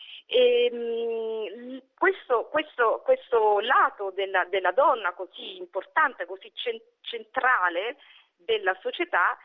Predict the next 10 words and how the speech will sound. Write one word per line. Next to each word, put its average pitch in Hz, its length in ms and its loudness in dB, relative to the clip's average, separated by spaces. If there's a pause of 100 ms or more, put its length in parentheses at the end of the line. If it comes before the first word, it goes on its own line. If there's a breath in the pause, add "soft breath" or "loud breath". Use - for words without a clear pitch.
(220 soft breath)
eh, 196 320 -4
è 262 120 0
stato 254 760 0
usurpato, 262 640 -2
è 180 100 -8
stato 220 220 -4
annullato, 240 560 -2
è 190 60 -8
stato 185 220 -10
annientato. 190 920 -4